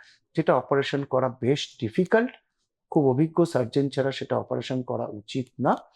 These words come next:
কারণ সব সিস্টই বার্থোলিন সিস্ট নয়। বার্থোলিন সিস্ট ছাড়া আরো অনেক সিস্ট থাকে, যেগুলো অপারেশন করতে গেলে প্রপার প্রিপারেশন নিতে হয়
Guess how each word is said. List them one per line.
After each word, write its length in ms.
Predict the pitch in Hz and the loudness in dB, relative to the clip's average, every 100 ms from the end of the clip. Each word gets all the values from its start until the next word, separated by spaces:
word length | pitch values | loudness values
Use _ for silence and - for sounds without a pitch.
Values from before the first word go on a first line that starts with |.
| _ _ _ _ _ | _ _ _ _ _
কারণ 260 | - 165 240 | 0 2 0
সব 260 | - 170 175 - - | 0 0 0 -2 -2
সিস্টই 380 | 190 - 226 | -2 0 0
বার্থোলিন 580 | 202 135 - - 160 165 | 2 0 -2 0 2 2
সিস্ট 380 | 156 139 135 - 127 | 0 -6 -6 -8 -4
নয়। 220 | 120 180 247 _ _ _ 135 | 0 0 0 _ _ _ -2
বার্থোলিন 500 | 139 - 156 151 151 | -2 0 0 0 -2
সিস্ট 460 | - 160 160 - | -2 -4 -4 -8
ছাড়া 260 | 135 139 147 - | -4 -2 -4 -2
আরো 240 | 143 208 | 2 4
অনেক 300 | 214 160 151 | 6 2 0
সিস্ট 400 | - - 127 _ | -2 -2 -4 _
থাকে, 280 | - - 254 - - - _ | -8 -2 -4 -4 -20 -20 _
যেগুলো 380 | 127 147 160 165 | -2 0 2 4
অপারেশন 540 | 147 - 151 139 143 139 | 4 2 -2 0 -4 -2
করতে 420 | 139 123 - 139 | -4 -4 -4 0
গেলে 300 | 165 208 220 - _ _ - | 4 4 2 -10 _ _ 0
প্রপার 480 | 127 123 165 170 165 - _ - | 0 2 2 2 0 -12 _ -2
প্রিপারেশন 580 | 139 156 170 185 226 | 2 4 4 4 2
নিতে 340 | 214 202 196 208 | 4 2 2 0
হয় 180 | 208 | 0